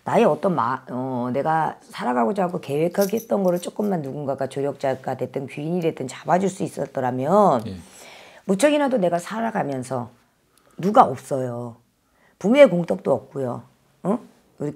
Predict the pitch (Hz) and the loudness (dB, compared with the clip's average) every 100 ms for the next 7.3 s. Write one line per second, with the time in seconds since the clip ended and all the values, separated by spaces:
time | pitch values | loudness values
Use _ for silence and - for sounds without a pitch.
0 | - 139 143 151 240 269 _ - - 185 | -6 -6 -4 -2 -2 -4 _ -20 -4 0
1 | 190 120 190 277 269 214 175 - 131 139 | 2 2 2 0 0 -2 -2 -6 -8 -6
2 | 123 120 120 113 117 120 117 107 107 113 | -6 -6 -6 -8 -8 -8 -10 -12 -14 -16
3 | - - - - 196 247 240 208 135 151 | -18 -20 -12 -2 4 4 6 6 8 4
4 | 185 190 185 - 127 160 185 156 147 143 | 2 -2 -4 -6 -4 -2 -2 -4 -4 -8
5 | - - 127 170 170 - 127 117 117 - | -10 -12 -6 -4 -4 -8 -8 -8 -6 -2
6 | 214 226 214 190 - 135 175 143 127 185 | 0 2 0 -2 -4 4 4 4 2 6
7 | 208 131 | 8 6